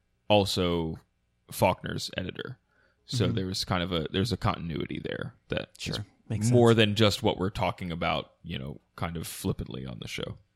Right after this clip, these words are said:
Speaker 2: So yeah, I have, I have a good, I have one big example I highlighted of his writing style that I will get into after I do a little bit of plot stuff. So,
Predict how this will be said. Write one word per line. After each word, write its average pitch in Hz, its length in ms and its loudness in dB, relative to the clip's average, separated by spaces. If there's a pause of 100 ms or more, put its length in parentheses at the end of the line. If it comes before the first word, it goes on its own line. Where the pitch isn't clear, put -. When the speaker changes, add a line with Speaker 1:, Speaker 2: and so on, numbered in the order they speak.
(260)
Speaker 2:
So - 160 -2
yeah, 127 220 8
I 131 60 10
have, 170 180 10
I 160 80 6
have 160 140 6
a 165 40 6
good, 180 300 4
I 160 100 6
have 151 120 8
one 180 340 2
big 151 240 4
example 123 380 4
I 113 100 4
highlighted 107 500 2
of 104 120 -2
his 101 160 -4
writing 104 260 -2
style 104 280 -4
that 107 120 -2
I 104 140 0
will 104 100 -2
get 107 160 -2
into 107 240 -4
after - 380 -4
I 104 160 -2
do 107 200 -4
a 104 40 -6
little 110 240 -4
bit 120 100 -8
of - 100 -10
plot 117 280 -2
stuff. 139 260 -2
So, 120 440 4